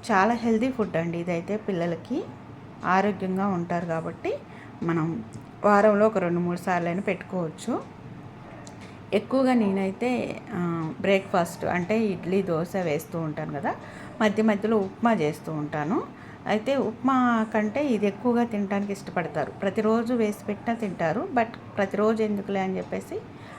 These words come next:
అప్పుడప్పుడు వేస్తూ ఉంటానన్నమాట. పైన కొంచెం నెయ్యి అప్లై చేసుకోవచ్చు, లేకుంటే ఈ విధంగా ఆయిల్ కూడా ఇలా వేసేసుకుంటే సైడ్స్ మనం తీసుకునేటప్పుడు ఈజీగా ఉంటుందన్నమాట.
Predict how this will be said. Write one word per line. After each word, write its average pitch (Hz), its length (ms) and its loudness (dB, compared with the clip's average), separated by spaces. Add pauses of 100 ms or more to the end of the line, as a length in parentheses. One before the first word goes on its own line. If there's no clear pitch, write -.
(140)
అప్పుడప్పుడు 196 460 0
వేస్తూ 180 400 -2
ఉంటానన్నమాట. 151 720 -4 (760)
పైన 208 240 4
కొంచెం 190 480 0
నెయ్యి 185 200 0
అప్లై 175 280 0
చేసుకోవచ్చు, 151 680 -4
లేకుంటే 160 540 -4
ఈ - 20 -4
విధంగా 151 340 -2
ఆయిల్ 151 340 0
కూడా 170 380 -2 (180)
ఇలా 170 160 -2
వేసేసుకుంటే 165 760 -2
సైడ్స్ 180 520 -6 (540)
మనం 196 160 4
తీసుకునేటప్పుడు 190 840 -2
ఈజీగా 175 600 -2
ఉంటుందన్నమాట. 147 840 -4